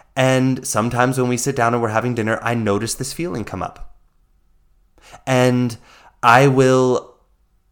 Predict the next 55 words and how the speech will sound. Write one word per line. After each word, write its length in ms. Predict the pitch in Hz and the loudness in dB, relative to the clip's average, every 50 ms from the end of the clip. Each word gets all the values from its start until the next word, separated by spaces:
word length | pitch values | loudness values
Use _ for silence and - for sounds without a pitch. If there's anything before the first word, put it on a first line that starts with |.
| _ _ _ _ _ _ _ - | _ _ _ _ _ _ _ 0
I, 140 | - 135 139 | 4 4 4
I, 380 | 123 123 139 139 - - 139 143 | 4 2 -2 -2 0 0 0 2
I 80 | 139 | 2
notice 480 | 131 135 135 131 135 156 170 190 185 - | 2 2 2 2 2 2 2 0 -2 -2
in 140 | 170 139 147 | -2 0 0
that 180 | 139 127 - | 0 0 0
moment 400 | 117 104 95 87 82 87 - - - - - - - | -2 -4 -4 -4 -6 -8 -10 -14 -16 -18 -20 -20 -14
that 220 | 113 113 131 127 123 | -4 2 4 4 6
I 60 | 127 | 6
want 220 | 120 120 123 120 - | 4 4 2 0 -2
to 60 | 123 | -6
slip 240 | - - 113 110 - | -6 -6 -6 -8 -8
into 200 | 107 98 101 92 | -8 -10 -8 -6
blame. 420 | - 95 82 87 - 65 - - _ _ _ _ _ _ _ - | -6 -6 -6 -8 -10 -16 -16 -18 _ _ _ _ _ _ _ -4
I 80 | 113 | -2
want 160 | 110 113 117 | -2 -2 -2
to 60 | 120 113 | -4 -4
start 260 | - 120 113 107 107 | -2 -2 -2 -2 -2
blaming 400 | 104 104 107 110 117 120 120 107 | -2 0 0 0 -2 -4 -4 -4
him 240 | 104 107 98 90 87 | -6 -6 -6 -8 -6
for 160 | - 101 92 | -6 -6 -4
how 200 | 95 101 98 95 | 0 0 0 0
he's 240 | - 107 101 - - | -2 -6 -8 -8 -8
chewing. 360 | - - 98 87 82 85 - - _ - - _ - | -8 -8 -10 -10 -10 -14 -18 -20 _ -20 -20 _ -6
"You 100 | 120 117 | -2 0
don't 120 | 123 127 | 0 0
have 120 | 127 127 - | 0 -2 -4
to 100 | - - | -6 -8
eat 160 | 120 117 - | -8 -8 -6
that 160 | 98 92 - | -6 -6 -4
that 160 | - 85 - | -6 -8 -8
way. 220 | 82 82 82 82 - - - - - | -8 -10 -12 -12 -16 -20 -20 -10 -4
Maybe 200 | 117 113 117 123 | -2 0 0 0
if 140 | 127 123 131 | 0 0 -2
you 60 | 131 | -4
put 220 | 131 - 151 - | -2 -2 -4 -2
less 220 | 139 127 117 - - | -2 -4 -4 -4 -6
food 200 | - 127 123 120 | -6 -4 -4 -4
in 100 | 107 101 | -4 -6
your 80 | 92 | -6
mouth. 380 | 87 80 80 78 - - - - - | -6 -6 -8 -8 -14 -18 -20 -12 -8
Maybe 200 | 98 98 98 104 | -6 -6 -4 -6
if 120 | 104 - | -8 -8
you 80 | - - | -8 -6
put 160 | - 160 - | -6 -6 -4
more 240 | 123 131 147 170 190 | -2 0 0 0 -2
food 240 | 185 - 123 107 95 | -2 -4 -6 -6 -4
in 60 | 98 | -6
your 80 | 87 | -6
mouth. 360 | 82 78 78 - - - - - | -6 -6 -8 -8 -12 -20 -14 -8
Maybe 220 | - 110 113 123 131 | -4 -4 -2 -2 -2
if 120 | 127 131 | -2 -2
you 80 | 143 139 | -4 -6
slow 360 | 139 - - - 113 110 120 | -6 -6 -6 -2 0 0 0
down." 540 | 131 123 113 113 127 120 90 78 80 80 - | 0 -2 -2 -2 -2 -2 -4 -6 -10 -14 -18